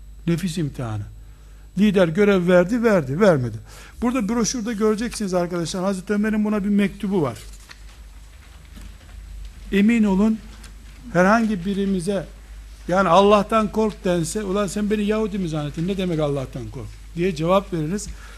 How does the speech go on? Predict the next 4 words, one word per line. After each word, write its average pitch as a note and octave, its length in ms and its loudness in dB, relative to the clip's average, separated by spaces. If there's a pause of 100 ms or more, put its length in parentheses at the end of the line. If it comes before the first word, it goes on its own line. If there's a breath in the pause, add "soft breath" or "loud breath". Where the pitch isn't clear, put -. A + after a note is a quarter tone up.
(400 loud breath)
Dördüncü G#3 480 2
sayfada F#3+ 680 0 (580 soft breath)
Hazreti G#3+ 360 2
Ömer'in, G3+ 420 4